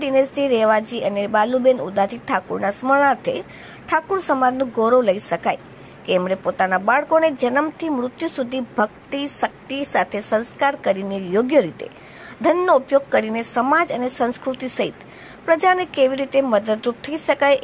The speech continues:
એવી સાહ શીખડાવી હતી. પવિત્ર આસો સુદ પૂનમના પાવન અવસર તારીખ નવ દસ બે હજાર બાવીસ રવિવારના રોજ ગુજરાત કોંગ્રેસ પ્રમુખ શ્રી જગદીશ ઠાકોરની અધ્યક્ષસ્થાને મુખ્ય પ્રવેશદ્વારનો લોકાર્પણ કાર્યક્રમ રખાયો હતો, પરંતુ સંજોગો પ્રમાણે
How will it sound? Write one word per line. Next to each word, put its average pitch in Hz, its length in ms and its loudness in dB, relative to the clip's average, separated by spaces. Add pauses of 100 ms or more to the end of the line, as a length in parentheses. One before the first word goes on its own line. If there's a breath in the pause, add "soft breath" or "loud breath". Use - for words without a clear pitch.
એવી 247 180 -6
સાહ 226 440 -2
શીખડાવી 170 600 -4
હતી. - 240 -4 (680 loud breath)
પવિત્ર 370 400 0
આસો 294 340 0
સુદ 269 320 -2
પૂનમના 240 500 -2
પાવન 190 340 2
અવસર 190 400 -2
તારીખ 226 400 -2 (440 loud breath)
નવ 311 160 4 (120)
દસ 370 180 -2
બે 277 160 6
હજાર 277 200 4
બાવીસ 233 440 0
રવિવારના 185 600 0
રોજ - 260 -4 (460 loud breath)
ગુજરાત 349 460 0
કોંગ્રેસ 262 300 0
પ્રમુખ 240 380 -2
શ્રી 214 160 -8
જગદીશ 190 400 -4
ઠાકોરની 277 540 -2
અધ્યક્ષસ્થાને 220 720 -2
મુખ્ય 247 440 -4
પ્રવેશદ્વારનો 214 640 0
લોકાર્પણ 196 520 0
કાર્યક્રમ 202 460 -2
રખાયો 147 460 -4
હતો, - 180 -6 (760 loud breath)
પરંતુ 196 280 -2
સંજોગો 349 500 0
પ્રમાણે 311 400 0